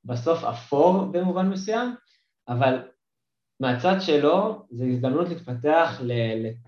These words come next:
לתחום נוסף שהוא לא נחשף אליו בעבר, ללמוד דברים חדשים,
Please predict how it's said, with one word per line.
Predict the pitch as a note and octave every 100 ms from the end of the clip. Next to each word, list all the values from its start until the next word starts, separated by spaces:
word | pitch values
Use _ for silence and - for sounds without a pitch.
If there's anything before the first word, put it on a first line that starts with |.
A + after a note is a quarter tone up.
| B2+ A#2
לתחום | A#2+ B2+ C#3+
נוסף | B2 A#2+ C#3 F3 G3+ -
שהוא | - A#2+ A#2
לא | C3+
נחשף | C#3+ - C#3 C3
אליו | B2+ A#2+
בעבר, | A2+ A2+ A#2 D3+ G3 G3+ - _ _ -
ללמוד | A#2+ C3+ D3 B2+
דברים | B2+ B2+ C#3
חדשים, | - B2 A2 - G#3 B3+